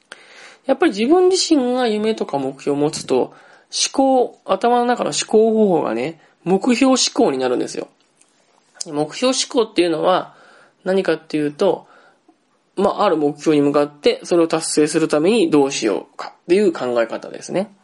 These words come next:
で、これの反対になるのが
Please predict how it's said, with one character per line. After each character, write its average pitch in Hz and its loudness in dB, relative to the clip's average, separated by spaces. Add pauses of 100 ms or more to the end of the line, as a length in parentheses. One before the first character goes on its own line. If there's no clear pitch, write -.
(840)
で、 247 0
こ 285 2
れ 320 4
の 330 2 (340)
反 262 -2
対 277 -2
に 269 -4
な 277 4
る 240 0
の 220 2
が 240 2